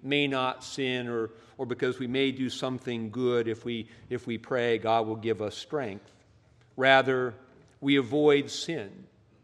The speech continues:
so that we can maintain our prayer.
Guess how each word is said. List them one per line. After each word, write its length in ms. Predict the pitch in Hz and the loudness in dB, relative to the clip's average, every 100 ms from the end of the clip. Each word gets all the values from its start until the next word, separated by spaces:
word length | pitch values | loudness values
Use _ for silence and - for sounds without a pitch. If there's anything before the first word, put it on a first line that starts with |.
| _ _ - | _ _ -20
so 380 | - - 165 170 | -14 -2 2 2
that 480 | 131 123 110 107 - - - | 0 0 0 -2 -6 -20 -16
we 80 | |
can 180 | 127 139 | -8 -6
maintain 640 | 131 127 120 - 147 139 123 | -4 -4 -6 -8 -4 -2 -2
our 200 | 113 110 | -4 -6
prayer. 640 | - - 127 95 98 110 | -8 -12 -10 -12 -16 -20